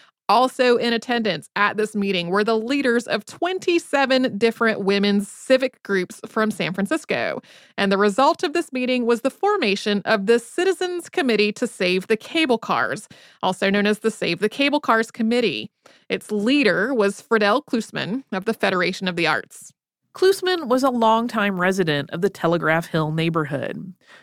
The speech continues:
Speaker 2: She was an artist who had studied at the California School of Fine Arts, which is now San Francisco Art Institute.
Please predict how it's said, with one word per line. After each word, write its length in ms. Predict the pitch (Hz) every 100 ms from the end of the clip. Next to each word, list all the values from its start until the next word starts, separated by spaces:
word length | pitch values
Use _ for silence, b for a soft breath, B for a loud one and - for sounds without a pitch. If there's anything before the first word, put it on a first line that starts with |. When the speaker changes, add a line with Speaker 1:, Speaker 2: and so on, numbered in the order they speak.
| b
Speaker 2:
She 200 | - -
was 180 | 262 240
an 80 | 226
artist 480 | - 302 262 254 -
who 100 | -
had 140 | 247 214
studied 340 | - 175 180
at 80 | 185
the 80 | 214
California 640 | - 180 185 - 170 175
School 380 | - 165 165 175
of 60 | 180
Fine 280 | 139 143
Arts, 440 | 190 180 107 - -
which 120 | 165
is 120 | 180
now 280 | 196 196 180
San 260 | 190 151 156
Francisco 500 | 160 160 - 151 147
Art 240 | 196 190
Institute. 580 | 160 - 156 - 139 -